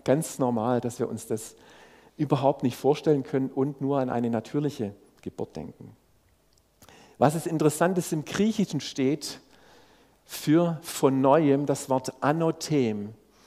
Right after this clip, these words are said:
Und das kann auch bedeuten, neben dem von Neuem kann es auch von oben her bedeuten.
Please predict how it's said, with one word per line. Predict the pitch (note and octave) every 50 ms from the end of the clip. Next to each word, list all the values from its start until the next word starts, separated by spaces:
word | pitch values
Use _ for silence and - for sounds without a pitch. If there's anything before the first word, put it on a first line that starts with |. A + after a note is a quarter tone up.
| _ _ - - - - -
Und | - B2+ C3+
das | D#3 D3 - -
kann | - - F3 F3+ F#3+ F#3 F#3 - - - - _ _ _
auch | C3+ D3 E3 F#3+ G3 - -
bedeuten, | - F#3+ - - B2 B2 C3+ D#3 D#3+ F#3+ D#3
neben | D3 D3 D#3 D#3+ F3 E3
dem | D3 D3 C#3+
von | - - - D3 C#3+
Neuem | C#3+ C#3 C#3+ D#3+ E3+ E3 D#3+
kann | - - C#3+ C3+
es | C3+ C3 - -
auch | A#2 C3 C#3 D#3 D3+ - - - - - - - - - - - _
von | - - - - D#3 D3 D3+ D3 -
oben | - D#3 D#3+ E3 - E3+ D#3+ D3+ C#3+
her | A#2 F#2 G#2+ B2 G#2+ G2+ F2+ F#2 F#2 F#2 - - _
bedeuten. | F3 - - G2+ G2 G2+ - - -